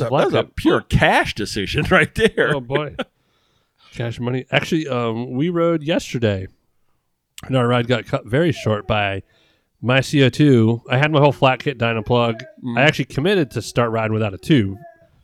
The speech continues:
Speaker 1: Um, with dogs like Mariah Carey down here.
Speaker 2: <laughs>
Speaker 1: Um, the, uh, so Jo-, Joe Oster was back, Mister, uh,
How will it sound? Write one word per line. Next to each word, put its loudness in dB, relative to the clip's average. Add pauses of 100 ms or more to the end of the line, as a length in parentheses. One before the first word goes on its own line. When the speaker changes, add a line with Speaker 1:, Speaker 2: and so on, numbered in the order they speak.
(880)
Speaker 1:
Um, -6 (120)
with -10
dogs -6
like -6
Mariah 0
Carey -12
down -20
here. 2 (640)
Speaker 2:
<laughs> 4
Speaker 1:
Um, 10 (1120)
the, 10
uh, 6 (800)
so 4 (160)
Jo-, 6
Joe 8
Oster 4
was 2
back, -2 (220)
Mister, -2
uh, -6